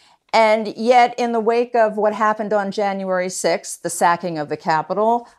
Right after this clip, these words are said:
only two Republicans stood up against what happened and against the big lie. One of them was Liz Cheney. And we have some footage of her on the House floor. We're gonna take a look at that right now and have you comment on the other side.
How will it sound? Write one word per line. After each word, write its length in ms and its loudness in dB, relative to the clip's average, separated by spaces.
only 380 -2
two 640 -4
Republicans 920 -2
stood 640 -2
up 340 2
against 760 -2
what 200 0
happened 420 2
and 100 -4
against 360 -4
the 80 -4
big 220 -4
lie. 500 0
One 200 2
of 100 0
them 120 0
was 160 -2
Liz 240 2
Cheney. 560 -6
And 240 -2
we 160 0
have 360 -2
some 220 -4
footage 360 0
of 120 -6
her 200 -2
on 140 -2
the 80 -6
House 360 -4
floor. 280 0
We're 80 -2
gonna 180 -4
take 240 -4
a 60 -4
look 200 -4
at 120 -8
that 340 2
right 260 0
now 280 -4
and 100 -4
have 200 -2
you 120 -4
comment 440 -4
on 120 -4
the 100 -6
other 160 -2
side. 440 -6